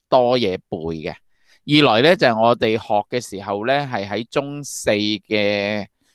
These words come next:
summer time嘅時候啊。噉嗰陣時咧，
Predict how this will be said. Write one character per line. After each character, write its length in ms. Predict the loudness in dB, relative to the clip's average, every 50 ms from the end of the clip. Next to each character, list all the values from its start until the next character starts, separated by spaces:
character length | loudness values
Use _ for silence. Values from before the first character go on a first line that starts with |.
| _ -12
summer 360 | -2 0 0 2 2 0 0 0
time 560 | -2 2 4 6 6 6 6 4 2 0 2 2
嘅 60 | 0 0 0
時 140 | -2 -4 -2
候 140 | -2 -4 -6 -6 -8
啊。 100 | -10 -8 -8
噉 80 | -6 0
嗰 160 | 2 2 4 4
陣 140 | 2 -2 -4 -6
時 160 | -2 0 2
咧， 280 | 4 4 4 4 0